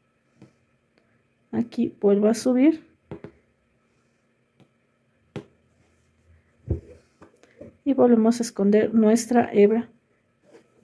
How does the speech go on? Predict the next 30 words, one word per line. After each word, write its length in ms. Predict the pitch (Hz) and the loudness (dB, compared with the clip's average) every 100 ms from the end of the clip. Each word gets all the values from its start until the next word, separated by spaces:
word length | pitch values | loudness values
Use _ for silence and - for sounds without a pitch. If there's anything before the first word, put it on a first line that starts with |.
| _ - | _ 0
Y 180 | 277 254 | 2 4
rematamos. 880 | 226 196 190 - 185 - - - _ _ _ _ _ _ _ _ _ _ _ _ _ _ _ _ _ _ _ _ _ _ _ _ _ _ _ _ _ _ _ _ _ _ _ _ _ _ _ _ _ _ - | 4 4 0 -6 -12 -18 -20 -20 _ _ _ _ _ _ _ _ _ _ _ _ _ _ _ _ _ _ _ _ _ _ _ _ _ _ _ _ _ _ _ _ _ _ _ _ _ _ _ _ _ _ 2
De 220 | 240 262 | 6 6
esta 260 | 294 - 349 | 6 0 2
manera 420 | 277 240 254 - - _ _ _ _ _ _ | 4 4 2 -2 -14 _ _ _ _ _ _
voy 200 | 240 262 | 2 4
a 40 | 262 | 4
hacer 280 | 262 240 | 2 0
cada 320 | 240 247 254 240 | 2 2 4 4
uno 260 | 233 233 | 4 6
de 100 | 233 | 4
mis 200 | 208 208 | 2 0
pétalos 640 | 220 226 240 302 - - _ _ _ | -2 0 2 2 -2 -12 _ _ _
y 80 | 254 | 0
regreso 400 | 262 233 233 254 | 2 2 0 -2
para 140 | 220 | 0
mostrarles. 540 | 202 208 196 175 - - | 0 -2 -8 -8 -12 -2
Miren, 240 | 240 240 | 4 6
ya 140 | 247 277 | 4 2
fijé 220 | 311 294 | 2 0
mi 120 | 285 | 0
tono 260 | 269 254 254 | 0 0 2
amarillo 400 | 240 226 247 247 | 2 2 0 2
en 120 | 233 | 2
doble 260 | 226 247 226 | 2 2 2
hebra 240 | 233 240 - | 2 -2 -4
aquí 220 | 240 262 | -2 2
en 100 | 247 | 2
el 100 | 254 | 2
centro 440 | 240 226 285 - | 0 0 -2 -6